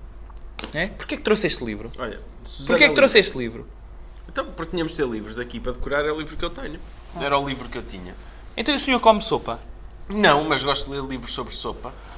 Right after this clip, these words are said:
Speaker 1: Ah, isto é
Speaker 2: Também é
Speaker 1: literatura.
Speaker 2: saudável, sim.
Speaker 1: O senhor vai a uma livraria?
Speaker 2: Eu, antes de dormir, leio uma receita de sopa.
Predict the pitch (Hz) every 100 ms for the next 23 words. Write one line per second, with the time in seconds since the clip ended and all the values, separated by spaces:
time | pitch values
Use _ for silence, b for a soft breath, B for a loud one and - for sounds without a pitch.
0 | B - 240 220 - 165 202 - 254 202
1 | 226 240 226 226 202 175 165 151 - -
2 | 196 170 180 - 160 202 247 208 226 208
3 | 180 202 208 190 202 190 262 262 226 214
4 | 202 190 180 185 196 196 196 196 190 -
5 | 196 185 180 - 190 165 147